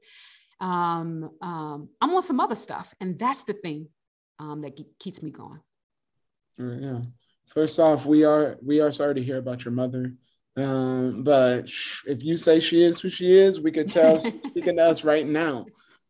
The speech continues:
Speaker 2: Uh, and you are one hundred percent re-, representing the legacy of your community. Um,
Speaker 1: Thank you for that.
Speaker 2: Yeah, which, I mean, yeah, um, yeah, it just is the <laughs> case. And I know she, uh, you know, I don't like to speak on people's,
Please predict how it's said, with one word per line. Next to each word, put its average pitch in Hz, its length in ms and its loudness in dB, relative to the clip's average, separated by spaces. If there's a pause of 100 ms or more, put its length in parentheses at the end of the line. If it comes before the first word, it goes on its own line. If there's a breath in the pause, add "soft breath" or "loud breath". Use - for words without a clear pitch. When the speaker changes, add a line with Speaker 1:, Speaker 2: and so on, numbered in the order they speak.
Speaker 2:
Uh, 156 340 4
and 147 140 2
you 170 180 2
are 151 300 6
one 156 240 -6
hundred 151 240 -6
percent 147 320 -2
re-, 139 320 2
representing 143 500 0
the 131 80 -2
legacy 131 420 -4
of 123 100 -4
your 127 100 -4
community. 123 520 -4 (460 soft breath)
Um, 127 460 0
Speaker 1:
Thank - 160 -8
you - 60 -20
for - 80 -20
that. - 160 -20 (380)
Speaker 2:
Yeah, 127 420 0
which, 147 320 2
I 117 140 0
mean, 135 480 -4
yeah, 127 320 0 (280)
um, 117 540 -4 (600)
yeah, 123 320 0
it 151 160 -6
just 147 220 0
is 131 140 -2
the - 220 -12
<laughs> - 140 -10
case. - 400 -4 (360 loud breath)
And 156 160 4
I 151 80 4
know 156 200 6
she, 156 300 2
uh, 131 300 6
you 151 100 -2
know, 147 80 0
I 143 140 2
don't 160 120 -2
like 147 200 -2
to 147 80 -10
speak 151 300 -4
on 147 200 0
people's, 139 640 -6